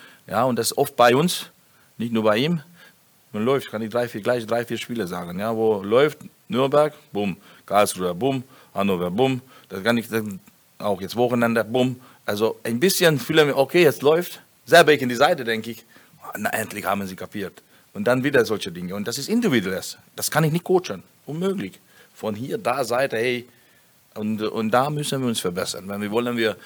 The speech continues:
schöne ein, zwei Jahre haben hier und die Fans glücklich zu machen, also sehr wichtig, dass man netto sechzig Minuten reden will.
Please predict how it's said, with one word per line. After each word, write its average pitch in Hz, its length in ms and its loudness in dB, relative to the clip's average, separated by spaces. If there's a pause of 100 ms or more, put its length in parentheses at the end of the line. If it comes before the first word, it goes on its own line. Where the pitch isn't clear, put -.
(320)
schöne 123 600 6 (680)
ein, 131 240 8
zwei 113 180 4
Jahre 143 320 10
haben 139 300 8
hier 135 240 0
und 123 160 0
die 107 80 -2
Fans 107 280 -4
glücklich 147 320 -2
zu 147 120 -2
machen, 143 420 2 (320)
also 95 180 -8
sehr 117 260 4
wichtig, 127 320 -6
dass 104 180 -6
man 95 280 -8 (300)
netto 98 520 2 (440)
sechzig 92 400 -10
Minuten 87 220 -10
reden 90 280 -14
will. 92 100 -20